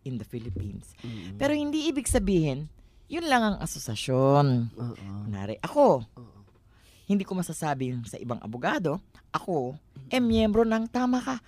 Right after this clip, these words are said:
Speaker 1: Philippine Bar Association.
Speaker 2: P B A.
Speaker 1: Yes, kami sa
Speaker 2: Oo.
Speaker 1: College of Law, ang alam kong miyembro ng P B A, siguro mga apat lang kami.
Speaker 2: Oo.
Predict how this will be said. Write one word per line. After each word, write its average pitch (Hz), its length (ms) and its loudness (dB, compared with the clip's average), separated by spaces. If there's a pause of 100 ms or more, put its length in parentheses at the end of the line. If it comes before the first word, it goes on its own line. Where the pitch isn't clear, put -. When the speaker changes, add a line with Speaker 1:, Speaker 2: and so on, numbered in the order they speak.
(220)
Speaker 1:
Philippine 214 580 -2
Bar 165 460 0
Association. 120 1120 -10
Speaker 2:
P 156 160 -6
B 143 260 -6
A. 131 180 -4 (600)
Speaker 1:
Yes, - 180 -14
kami 147 280 -8
sa 135 180 -6
Speaker 2:
Oo. 123 80 -10
Speaker 1:
College 123 380 -4
of - 100 -16
Law, 196 260 0 (640)
ang 180 120 -8
alam 175 220 -4
kong 170 160 -4
miyembro 156 400 -2
ng 147 160 -2
P 175 160 -8
B 175 160 -4
A, 185 100 -2
siguro 254 240 -4
mga 294 220 -8
apat 190 400 -4
lang 160 120 -4
kami. 117 440 -8 (180)
Speaker 2:
Oo. 143 140 -10